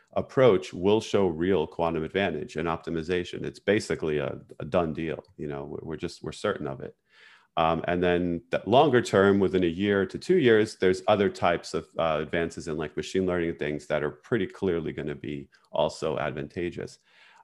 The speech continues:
Um, so some companies just want that. So that's kind of the early phase. We talk them through it. Then we show them these P O Cs, we build them for them.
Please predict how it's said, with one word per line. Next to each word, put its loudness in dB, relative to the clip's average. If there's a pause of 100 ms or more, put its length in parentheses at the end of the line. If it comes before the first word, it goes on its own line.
(100)
Um, 2
so -2
some 2
companies 0
just -4
want -2
that. 2
So -6
that's 4
kind 4
of 4
the 4
early 6
phase. 2
We -2
talk 2
them -2
through 4
it. -2
Then 2
we 0
show 2
them 2
these 0
P -4
O 4
Cs, -2
we -4
build 2
them 0
for -6
them. -2